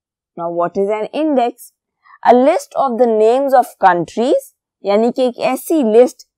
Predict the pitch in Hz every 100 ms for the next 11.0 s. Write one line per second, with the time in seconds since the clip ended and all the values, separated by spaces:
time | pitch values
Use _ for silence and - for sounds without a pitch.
0 | _ - 233 359 262 196 196 214 254 254
1 | - - 190 190 403 320 _ _ 190 220
2 | 220 220 233 240 _ _ - 202 202 -
3 | 262 262 - 254 254 359 _ _ _ _
4 | _ _ _ - 233 254 247 233 - -
5 | - 202 208 240 262 254 240 233 - _
6 | _ _ _ 190 196 196 208 220 220 226
7 | 240 240 - _ _ _ _ - 175 208
8 | 233 247 247 - 180 _ 381 277 - 226
9 | 190 233 _ _ - 254 277 233 247 -
10 | 240 190 208 - 240 208 170 160 143